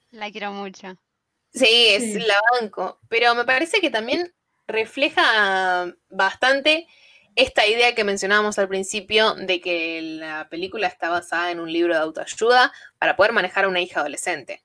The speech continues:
Speaker 3: Sí.
Speaker 1: Y creo que tiene momentos icónicos aparte.
Speaker 2: Sí.
Speaker 1: La parte que las va a grabar y <laughs> se pone a bailar, Dios.
Speaker 2: Claro.
Speaker 1: Same.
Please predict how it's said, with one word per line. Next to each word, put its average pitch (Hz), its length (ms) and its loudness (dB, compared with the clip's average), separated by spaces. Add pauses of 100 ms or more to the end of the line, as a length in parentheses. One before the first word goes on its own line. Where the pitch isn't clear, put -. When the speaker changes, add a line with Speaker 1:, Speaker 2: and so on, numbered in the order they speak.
(120)
Speaker 3:
Sí. 208 300 -8 (320)
Speaker 1:
Y 247 120 -10
creo 427 200 0
que 294 100 2
tiene 190 880 0 (200)
momentos 240 420 0
icónicos 202 540 -2
aparte. 170 580 -6
Speaker 2:
Sí. 208 600 -6 (340)
Speaker 1:
La 226 220 2
parte 262 360 0
que 226 100 -4
las 214 160 -2
va 220 100 6
a - 40 4
grabar 208 440 4
y 254 120 -8
<laughs> - 160 -16
se 233 100 -2
pone 226 240 -6
a 254 100 4
bailar, 208 580 -2
Dios. 202 360 0 (320)
Speaker 2:
Claro. 214 360 -2
Speaker 1:
Same. 226 520 2